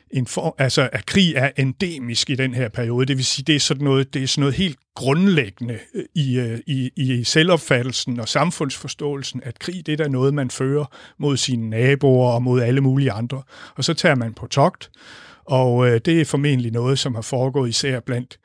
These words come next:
øh, yngre mænd, og måske især, øh, øh, unge mænd, som ikke lige stod til at arve fædrenegården. Øh, der har det været en,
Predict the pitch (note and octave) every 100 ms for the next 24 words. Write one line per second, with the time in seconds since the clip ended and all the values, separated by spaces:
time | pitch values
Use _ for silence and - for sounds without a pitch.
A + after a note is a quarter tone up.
0 | _ _ C3+ B2+ - C#3 D3+ D#3 C3 B2
1 | C3+ C3 A#2+ A2+ C#3+ A#2 - E3 D#3+ A2+
2 | - _ _ C#3 A#2+ A2+ G#2+ A2+ - _
3 | _ _ - C#3 B2+ - D3+ F3 D3+ D3
4 | - C3+ C#3 C#3+ D3+ E3+ E3 E3+ D3+ -
5 | D#3+ C3 A#2 B2+ A#2+ B2+ C#3+ - C3+ D3+
6 | C3 C3 G#2 G#2+ G#2 - _ _ _ D3+
7 | A#2+ G#2 - - D#3 C#3+ C#3 B2+ - D3
8 | D3+ C#3 A#2+ C3 B2+ A#2+ A#2